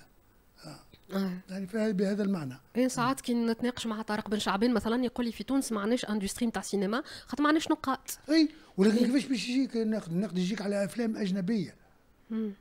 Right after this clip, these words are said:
Speaker 2: وافلامنا
Speaker 1: يجيك
Speaker 2: شو؟
Speaker 1: يعني، آه،
Speaker 2: آه.
Speaker 1: وهذاك يعني كيفاش يعني ما كان عندنا، كانوا عندنا، ثم سامحيني، اي ناخذوا النقد من بين مزوجتين.
Speaker 2: مم.
Speaker 1: باش ننشر لك وين؟ ما نذكرش عناوين، عناوين
Speaker 2: شو
Speaker 1: جورنالات.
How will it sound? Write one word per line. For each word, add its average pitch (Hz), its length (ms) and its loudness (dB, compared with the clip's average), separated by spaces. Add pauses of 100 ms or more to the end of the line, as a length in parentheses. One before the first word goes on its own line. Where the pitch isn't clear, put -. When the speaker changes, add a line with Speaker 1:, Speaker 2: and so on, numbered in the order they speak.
(240)
Speaker 2:
وافلامنا 208 440 6
Speaker 1:
يجيك 208 120 2
Speaker 2:
شو؟ 214 80 -6
Speaker 1:
يعني، 202 180 -6
آه، 196 220 0 (180)
Speaker 2:
آه. 220 100 0
Speaker 1:
وهذاك 196 300 2
يعني 202 200 -2
كيفاش 202 400 0
يعني 156 140 -4
ما 165 80 -4
كان 208 200 -4
عندنا، 190 260 -2
كانوا 190 300 -2
عندنا، 180 220 -2 (300)
ثم 151 200 0 (220)
سامحيني، 123 540 -8
اي 151 100 2
ناخذوا 143 360 0
النقد 147 400 0
من 143 100 -6
بين 143 260 -2
مزوجتين. 131 640 -4 (120)
Speaker 2:
مم. 196 260 0
Speaker 1:
باش 180 200 0
ننشر 202 220 0
لك 185 240 0
وين؟ 123 260 -2 (220)
ما 160 60 0
نذكرش 143 320 -2
عناوين، 123 360 -4 (240)
عناوين 147 340 6
Speaker 2:
شو 123 140 0
Speaker 1:
جورنالات. 143 440 0